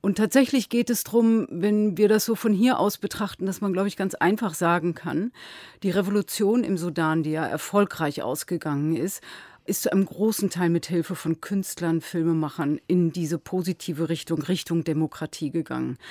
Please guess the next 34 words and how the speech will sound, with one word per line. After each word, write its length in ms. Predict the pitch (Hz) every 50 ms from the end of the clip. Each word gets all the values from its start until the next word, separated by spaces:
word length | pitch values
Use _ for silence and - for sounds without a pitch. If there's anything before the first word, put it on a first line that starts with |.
| - - - -
Jetzt 380 | - 170 190 226 - - - -
im 100 | 214 208
Moment 640 | 185 170 170 165 160 175 196 240 262 294 - - _ _ -
covid 720 | - - 202 202 233 233 - 262 262 277 - - - - - _ -
plus 580 | - - 208 226 254 285 269 - - - - -
eine 200 | 170 180 170 165
Riesenüberschwemmung 1200 | 196 233 262 277 - 220 - - 180 185 180 - - - - 139 147 160 185 202 233 269 254 -
im 180 | - - 202
Land 400 | 196 185 175 180 214 254 285 - _ - - - - - - -
führt 260 | - - 214 214 -
dazu, 340 | 208 185 - - - 202 202
dass 300 | 175 - 180 180 - -
die 220 | - 196 202 - - _
alten 460 | - 165 175 208 262 254 - - 208
Kräfte 480 | - - - 180 180 - - - - 170
sich 240 | 147 147 147 - -
wieder 200 | 170 160 180 170
so 120 | 151 175
ganz 260 | 151 156 156 156 151
stark 320 | - - - 156 143 - -
nach 160 | 151 147 -
oben 320 | - - 156 156 160 156
an 160 | - - 151 147
die 220 | 151 156 156 147 - - - - - - - - - -
Oberfläche 640 | - 165 175 185 165 - - 156 151 - - 160 131
wagen 400 | 151 139 135 139 139 175 190 190 - - - - - - _
und 200 | - 180 190 -
eben 240 | - 175 170 175 180
zum 220 | - - 185 170
Beispiel 260 | 160 151 - - 185
so 120 | 151 160 170
Leuten 600 | 151 143 143 151 - - 180 170 165 165 147 -
wie 200 | 160 156 160 147
Hajooj 680 | 151 175 156 143 - 147 120 151 - - - - -